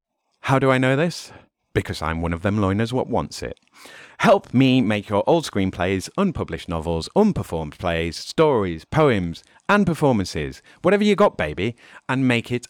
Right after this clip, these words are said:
as podcast content. Is your work arty, salacious, pulpy, strange? Good. Is it unfinished? Good. I can help you with that too. I can work with you to find actors, musicians,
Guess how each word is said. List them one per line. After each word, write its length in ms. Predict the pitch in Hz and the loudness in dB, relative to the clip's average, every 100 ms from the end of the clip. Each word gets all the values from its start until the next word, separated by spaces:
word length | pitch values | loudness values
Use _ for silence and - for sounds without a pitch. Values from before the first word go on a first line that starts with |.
| - | -6
as 220 | 85 85 | -6 -6
podcast 560 | - 95 92 82 76 - | -4 -4 -4 -6 -8 -8
content. 500 | 82 73 73 67 _ _ _ _ - | -10 -8 -10 -12 _ _ _ _ -6
Is 140 | 117 101 | -4 0
your 140 | 95 | 0
work 420 | 85 85 135 - _ | 0 -2 -4 -8 _
arty, 480 | 107 90 - 113 135 | -2 -2 -2 -6 -6
salacious, 680 | - - 82 82 - 117 - | -6 -2 -2 -2 -4 -8 -8
pulpy, 520 | - 90 - 101 127 - | -6 -6 -4 -8 -8 -12
strange? 600 | - 95 85 95 123 - _ - | -8 -4 -2 -4 -8 -12 _ -2
Good. 380 | 170 160 80 - _ _ _ _ _ 135 | 2 2 0 -12 _ _ _ _ _ -2
Is 140 | 135 | 0
it 80 | 147 | 2
unfinished? 680 | 139 131 208 120 80 - - _ - 131 | 2 0 -2 -2 -6 -18 -20 _ -8 4
Good. 460 | 185 147 78 - _ _ _ - | 6 6 2 -12 _ _ _ -8
I 100 | 123 | -6
can 160 | 131 143 | 0 2
help 240 | 151 - | 2 0
you 60 | 143 | -2
with 120 | 135 | 0
that 220 | 139 - | -2 -4
too. 380 | - 202 127 73 - - - | -2 0 0 -4 -14 -6 0
I 140 | 165 | 2
can 160 | 180 170 | 2 2
work 260 | 185 175 | 2 0
with 140 | 160 120 | -4 0
you 180 | 123 | 0
to 140 | 113 101 | 0 -4
find 240 | 104 98 | -2 0
actors, 400 | 123 - 120 101 | -2 -2 -2 0
musicians, 640 | 98 95 147 - 131 123 | -2 0 -2 0 -2 -4